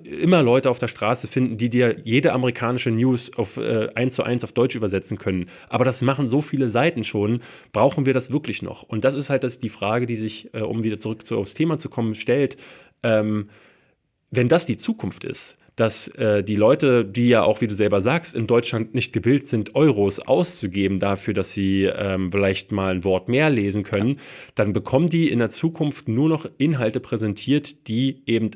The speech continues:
Speaker 1: äh, entweder zusammengeschrieben
Speaker 2: Ja, ja.
Speaker 1: sind oder nicht. Und das gute Zeug versteckt sich hinter der Paywall.
Speaker 2: Aber du siehst es ja bei den Patreon-Nutzerzahlen, wie, wie in den U S A Leute in der Lage sind, ganze Unternehmen mit dreißig Angestellten nur über Patreon zu finanzieren. Wie jemand wie Kurz gesagt, der tatsächlich nur in der Lage war,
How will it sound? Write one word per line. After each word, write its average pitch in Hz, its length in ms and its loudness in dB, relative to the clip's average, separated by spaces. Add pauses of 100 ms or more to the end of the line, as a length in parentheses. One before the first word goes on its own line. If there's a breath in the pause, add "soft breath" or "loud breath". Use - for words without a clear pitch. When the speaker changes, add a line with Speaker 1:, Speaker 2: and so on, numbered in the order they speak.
(140)
Speaker 1:
äh, - 200 -6
entweder 107 300 -2
zusammengeschrieben 151 580 -2
Speaker 2:
Ja, 147 40 0
ja. 139 60 0
Speaker 1:
sind 143 120 -2
oder 101 180 0
nicht. 160 280 -2 (120)
Und 113 160 -4
das 107 220 -4
gute 135 320 -2
Zeug 131 320 4
versteckt 127 320 -6
sich 117 100 -6
hinter 113 200 -2
der 104 80 0
Paywall. 113 680 2
Speaker 2:
Aber 147 120 0
du 151 40 2
siehst 208 160 0
es - 120 0
ja 180 100 2
bei 143 100 0
den 135 140 0
Patreon-Nutzerzahlen, 147 1120 -4
wie, 139 260 0
wie 139 60 2
in 143 80 4
den 135 140 0
U 139 100 0
S 139 160 -2
A 151 640 -2
Leute 131 340 0
in 147 60 -4
der 131 100 0
Lage 139 300 0
sind, 135 240 -2
ganze 139 360 0
Unternehmen 139 580 0
mit 123 140 -4
dreißig - 360 -2
Angestellten 151 500 -4
nur 139 80 -2
über 131 140 0
Patreon 139 400 -4
zu - 100 -16
finanzieren. 120 560 -6 (300 loud breath)
Wie 139 80 -2
jemand 147 240 2
wie 127 60 -8
Kurz - 440 0
gesagt, 113 460 -2
der 127 80 -4
tatsächlich 135 400 -2
nur 175 200 2
in 196 60 0
der 151 120 2
Lage 135 420 0
war, 113 340 -2